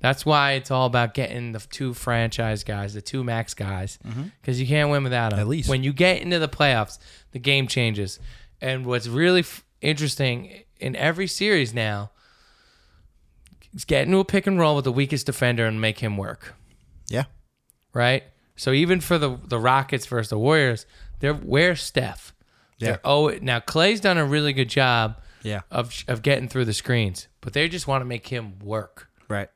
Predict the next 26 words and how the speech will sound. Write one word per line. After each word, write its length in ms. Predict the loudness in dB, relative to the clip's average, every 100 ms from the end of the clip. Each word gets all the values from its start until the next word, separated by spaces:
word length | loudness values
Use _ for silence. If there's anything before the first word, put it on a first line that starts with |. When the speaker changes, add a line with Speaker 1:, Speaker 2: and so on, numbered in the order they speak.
| -8
Speaker 1:
Work, 340 | -6 -6 -6
work, 240 | -10 -10 -12
work. 220 | -14 -16 -20 -20 -12
Speaker 2:
Well, 160 | -2 2
then 140 | 4
he 80 | 4
has 180 | 2 0
less 340 | 0 0 -2 -6 -20 -20 -20 -20 -20 _ -20 -6
to, 420 | -2 -2 -2 -4 -8 -14 -18 -18 -20 _ _ -12
you 80 | -8
know, 120 | -4
to 120 | -2
work 200 | 0 0
with 120 | 0 -2
on 120 | -2
offense. 320 | -2 -4 -6
Speaker 1:
Exactly. 500 | -2 2 2 0 -12 -16 _ _ -8
Speaker 2:
And 120 | -6
if 120 | 0
they 120 | 0
can 160 | 0 -2
keep 220 | 0 0
him 200 | 0 -2 0
to, 80 |
like, 220 | 0 -2 -4
fifteen, 640 | -6 -8 -6 -8 -8